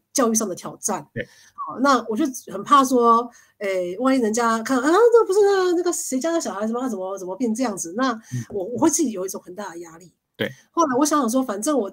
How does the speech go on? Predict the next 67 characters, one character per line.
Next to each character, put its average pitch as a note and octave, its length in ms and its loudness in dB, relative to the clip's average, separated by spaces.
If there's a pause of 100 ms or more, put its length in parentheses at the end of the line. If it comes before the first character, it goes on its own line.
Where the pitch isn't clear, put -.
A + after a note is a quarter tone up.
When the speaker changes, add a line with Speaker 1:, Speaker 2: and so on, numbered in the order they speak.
Speaker 1:
我 G#3+ 60 -2
在 C#4 180 -2
这 C4+ 160 -6
本 G3+ 140 -4
书 A3+ 180 -6
也 F#3 140 -8
不 D3 100 -10
是 C#4 120 -2
只 B3+ 100 -4
有 F3 60 -6
写 E3+ 200 -10
小 E3 120 -12
孩 D3 120 -14
子， F#3+ 140 -6
我 A#3 140 2
也 A#3 40 6
写 G3+ 240 0
一 F#3 40 -6
些， F#3 440 -4 (280)
呃， F3+ 120 -12
一 F3+ 80 -8
些 A3 300 -2
自， A3 240 -8
自 D4 200 -2
我 F#3 140 -4
信 C#4 240 -2
仰 F3 140 -4
上 G#3+ 180 -4
的 F#3 80 -10
一 G#3 40 -12
些 G#3+ 100 -8
鞭 G3+ 240 -8
策， G3+ 300 -4
一 G#3 40 -6
些， F#3 320 -8 (120)
一 - 20 -20
些 - 160 -12
要 F#3 220 -10
求 - 80 -2
哈。 - 0 -
Speaker 2:
反 A#2+ 100 -4
省， - 160 -6
嗯。 - 460 -14 (180)
Speaker 1:
对， C4 160 4
反 A3 180 2
省 A#3 200 0
啦， G3 100 -4
对 B3+ 100 2
啦， A3 220 -4
然 B3 100 4
后 E4 160 4 (140)
Speaker 2:
嗯。 G3+ 80 -4 (340)
Speaker 1:
或 D#4+ 80 0
者 B3+ 120 6
是 B3+ 540 4
见 C4 260 2
证 B3+ 160 2
的 G#3 100 0
分 G#3+ 180 -2
享， G#3 200 -4
所 D4+ 160 -4
以 D4+ 80 0
应 D4 100 0
该 E4+ 160 0
是 D#4 140 -2
比 - 120 -14
较， A3+ 480 2